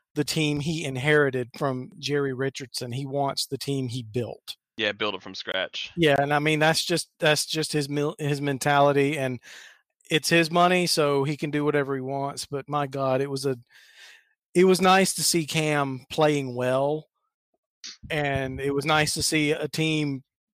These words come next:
Speaker 1: use his strengths.
Speaker 2: Yeah, they ran him a lot.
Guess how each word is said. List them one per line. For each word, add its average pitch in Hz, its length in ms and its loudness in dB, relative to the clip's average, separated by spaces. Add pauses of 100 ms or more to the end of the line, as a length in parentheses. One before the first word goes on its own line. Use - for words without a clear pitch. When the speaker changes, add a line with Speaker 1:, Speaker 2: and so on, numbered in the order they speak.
(120)
Speaker 1:
use 160 480 -4
his 147 260 2
strengths. - 800 -4 (1040)
Speaker 2:
Yeah, 208 140 2
they 110 120 4
ran 123 220 2
him 107 80 -2
a 85 60 -4
lot. 95 320 0